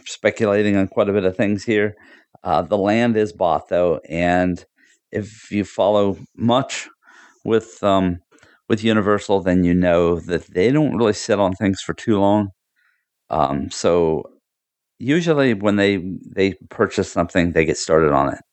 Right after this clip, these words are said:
quickly. Uh, okay, uh, and I, you know, I haven't followed up on things for a little while now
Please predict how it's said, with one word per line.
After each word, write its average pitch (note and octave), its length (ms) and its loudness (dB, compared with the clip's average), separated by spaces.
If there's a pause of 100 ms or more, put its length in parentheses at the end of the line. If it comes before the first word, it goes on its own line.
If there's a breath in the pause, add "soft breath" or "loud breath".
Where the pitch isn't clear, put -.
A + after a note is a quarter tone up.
quickly. - 380 -2 (720 loud breath)
Uh, - 240 0
okay, F#2+ 320 0 (100)
uh, G#2+ 260 2
and C#3+ 220 -2
I, C#3+ 220 0
you C#3 200 -8
know, D3+ 120 -2
I C#3 80 0
haven't D3+ 200 -2
followed C3 280 0
up C3 140 -2
on G#2+ 120 0
things G#2 240 -2
for G#2+ 120 -2
a F#2+ 40 2
little G2 260 0
while F#2+ 300 0
now D#2 280 -2